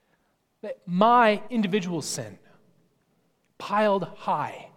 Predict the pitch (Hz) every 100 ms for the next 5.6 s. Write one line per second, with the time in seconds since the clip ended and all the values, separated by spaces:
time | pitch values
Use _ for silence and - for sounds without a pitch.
0 | _ _ - 190 240 294 175 226 214 -
1 | 214 - 233 226 196 185 190 151 190 208
2 | 190 175 170 156 - 135 127 127 107 117
3 | - _ _ _ _ 240 233 262 269 220
4 | 220 202 - 214 240 220 160 180 175 165
5 | 165 175 180 135 110